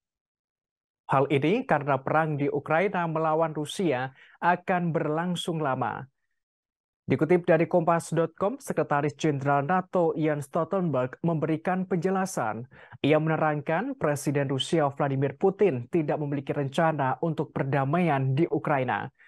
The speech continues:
Oleh karenanya, Sekretaris Jenderal nato memerintahkan Barat perlu menguatkan diri, termasuk dalam hal mengirimkan bantuan senjata ke Ukraina yang sedang berjuang untuk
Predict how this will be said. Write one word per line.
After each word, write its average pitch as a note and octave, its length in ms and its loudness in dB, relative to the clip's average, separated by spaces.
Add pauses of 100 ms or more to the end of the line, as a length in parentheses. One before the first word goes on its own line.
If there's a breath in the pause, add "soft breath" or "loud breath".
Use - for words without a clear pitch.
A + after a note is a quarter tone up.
(100 soft breath)
Oleh F3 320 4
karenanya, E3+ 800 0
Sekretaris C#3+ 560 0
Jenderal C#3 480 2
nato F3 320 0
memerintahkan C#3+ 720 -2
Barat C#3+ 400 0 (320 loud breath)
perlu E3+ 240 4
menguatkan D3 720 2
diri, F3+ 400 0 (320 soft breath)
termasuk C3 480 -2
dalam C#3+ 320 4
hal F#3 400 0 (160)
mengirimkan E3+ 880 2
bantuan E3+ 480 0
senjata D3+ 560 -2
ke - 80 0
Ukraina C#3 560 0 (240 loud breath)
yang C#3+ 160 2
sedang C#3+ 320 0
berjuang C#3 640 -2
untuk E3+ 320 -2